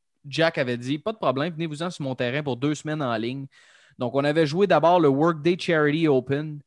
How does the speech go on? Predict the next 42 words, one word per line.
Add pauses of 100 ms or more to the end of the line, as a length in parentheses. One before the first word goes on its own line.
(380)
dans
des
conditions
un
petit
peu
plus
favorables
qui
avaient
été
remportées
par
Colin
Morikawa. (1120)
Et
la
semaine
suivante, (580)
euh,
dans
des
conditions (560)
tellement
tough,
les
plus
tough
à
ce
tournoi-là
depuis
quarante
ans, (520)
parce
qu'on
crissait
à
pépine
sur
le
terrain.